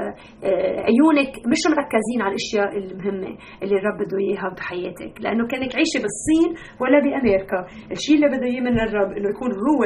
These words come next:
نمبر وان، هو الشيء الو-، الأول بحياتنا. ه-، وقت هو ساكن بقلبك، وقت هو ن-، الأول بقلبك، وقتها رح تلاقي حالك مبسوطة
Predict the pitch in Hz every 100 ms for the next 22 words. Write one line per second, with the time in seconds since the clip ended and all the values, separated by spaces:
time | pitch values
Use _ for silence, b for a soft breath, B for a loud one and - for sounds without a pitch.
0 | - B B 208 202 269 277 247 226 208
1 | 240 240 233 185 - - 269 226 202 226
2 | 208 - 254 202 185 185 - 180 190 190
3 | 196 B B - 226 240 - 240 226 220
4 | 208 339 370 330 302 B - - 285 285
5 | 247 214 - 233 196 190 208 202 202 208
6 | 330 302 269 B - 233 240 220 285 269
7 | 233 202 226 226 196 196 B - 240 381
8 | 381 226 190 B - 208 202 214 240 214
9 | - 214 202 185 B B B - - -
10 | 202 190 - 294 311 285 247 233